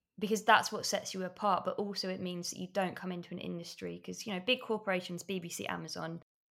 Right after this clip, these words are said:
they want to be able to shape people into their kind of systems,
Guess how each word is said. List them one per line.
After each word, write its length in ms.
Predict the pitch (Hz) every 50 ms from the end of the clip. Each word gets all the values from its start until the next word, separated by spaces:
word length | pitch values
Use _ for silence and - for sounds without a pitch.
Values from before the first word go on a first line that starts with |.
| _ -
they 220 | 196 196 202 196
want 240 | 190 190 190 175 - -
to 100 | - -
be 80 | 190 180
able 120 | 175 180
to 100 | - 190
shape 340 | 180 - - 190 175 - -
people 360 | - 170 165 170 165 165 165
into 260 | 160 165 165 - 175
their 160 | 165 160 160
kind 220 | 156 - 165 165 160
of 60 | 156
systems, 800 | - - 170 160 - - 165 160 156 170 - 135 131 - - -